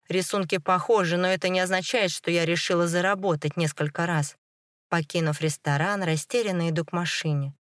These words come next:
Пока не представляю, что будет дальше, но в одном я уверена точно. Дамир должен уехать, взять деньги, неустойку и отправиться домой. Тогда мне и жить здесь станет гораздо проще. Правда, не успеваю я даже размечтаться о том, как всё хорошо складывается,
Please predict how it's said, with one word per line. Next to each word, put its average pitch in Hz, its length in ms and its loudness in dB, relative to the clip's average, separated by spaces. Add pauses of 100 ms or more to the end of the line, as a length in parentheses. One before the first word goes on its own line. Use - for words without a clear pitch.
(240)
Пока 180 280 0
не 185 100 -2
представляю, 180 720 0
что 151 220 -2
будет 147 320 -2
дальше, 180 420 0
но 160 240 2
в 147 60 -2
одном 156 360 0
я 151 200 2
уверена 151 440 0
точно. 143 560 -4 (380)
Дамир 147 560 0
должен 147 480 0
уехать, 147 640 -4 (320)
взять 170 320 0
деньги, 151 380 0
неустойку 156 640 -2
и 156 40 4
отправиться 160 600 0
домой. 170 560 0 (260)
Тогда 170 360 2
мне 185 300 2
и - 20 2
жить 190 240 -2
здесь 151 300 0
станет 147 420 0
гораздо 151 480 0
проще. 147 580 -4 (240)
Правда, 185 380 0
не 180 100 0
успеваю 208 720 0
я 190 200 2
даже 185 280 0
размечтаться 180 840 0
о 156 80 0
том, 165 240 0
как 180 220 0
всё 165 200 -2
хорошо 156 440 0
складывается, 165 920 0